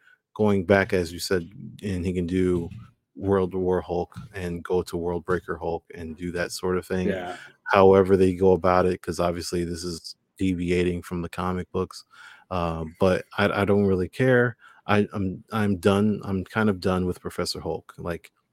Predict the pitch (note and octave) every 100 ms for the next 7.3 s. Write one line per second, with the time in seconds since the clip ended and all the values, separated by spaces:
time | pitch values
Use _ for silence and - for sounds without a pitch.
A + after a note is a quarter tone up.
0 | _ - G#2+ G#2+ A2 G#2+ F#2+ - A2 G#2+
1 | G2+ - G2 B2 B2+ A2 A2+ A#2 A2+ A2+
2 | A2+ A2+ A2+ A2+ - - - - F#2 E2+
3 | A2+ F#2+ - - A2+ G#2+ G#2 G2+ G#2 _
4 | _ - F#2+ F#2 G2 G2+ G2 G2 F#2+ G#2
5 | G2 - - A#2 A2 G#2 - - F#2 F#2
6 | F#2 F2 E2 D#2+ E2 - - F#2+ F#2 F2+
7 | - G2+ F2+